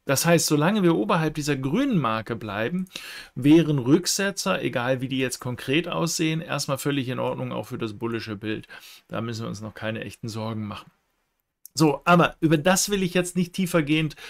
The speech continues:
sonst wird das wieder so ein, äh, ewiges Video. Das gucken wir uns dann noch mal en Detail an. Vielleicht mache ich dazu noch mal ein extra Video. Für all diejenigen, die jetzt kürzerfristig unterwegs sind,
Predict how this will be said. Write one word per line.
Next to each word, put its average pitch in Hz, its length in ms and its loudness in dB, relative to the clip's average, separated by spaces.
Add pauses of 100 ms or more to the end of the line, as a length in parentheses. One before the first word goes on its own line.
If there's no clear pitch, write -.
(100)
sonst 131 240 -4
wird 151 120 4
das 143 160 0
wieder 135 220 0
so 131 60 -4
ein, 131 240 -6
äh, 123 180 -2
ewiges 131 560 -2
Video. 156 420 2 (460)
Das 147 280 0
gucken 160 260 0
wir 143 40 -4
uns 139 200 -6
dann 131 120 0
noch 127 160 -2
mal 120 280 -4 (100)
en 127 160 -2
Detail 123 480 0
an. 131 100 -6
Vielleicht 127 300 -6
mache 120 220 -8
ich 113 80 -10
dazu 123 360 -4
noch 131 240 -4
mal 117 280 -6
ein 123 180 -8 (100)
extra 104 520 -2
Video. 101 340 -10
Für 160 240 -2
all 180 140 0
diejenigen, 196 500 2
die 165 80 2
jetzt 160 200 2
kürzerfristig 175 640 0
unterwegs 156 400 0
sind, 120 200 -2